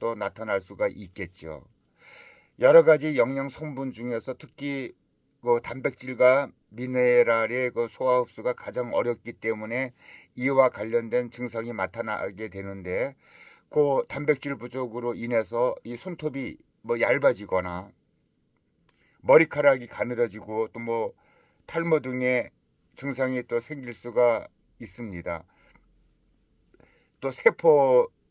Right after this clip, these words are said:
대사에 조효소로 작용하는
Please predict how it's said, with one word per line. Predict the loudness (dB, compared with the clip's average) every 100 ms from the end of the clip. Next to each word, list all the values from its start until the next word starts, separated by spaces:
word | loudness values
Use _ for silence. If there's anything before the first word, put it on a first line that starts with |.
| _
대사에 | -4 -2 2 0 0 -4 -6 _ _ _ _ _ _
조효소로 | -6 -2 -2 0 -2 -2 -4 -2 -2 -4
작용하는 | -8 -6 -6 -6 -6 -8 -8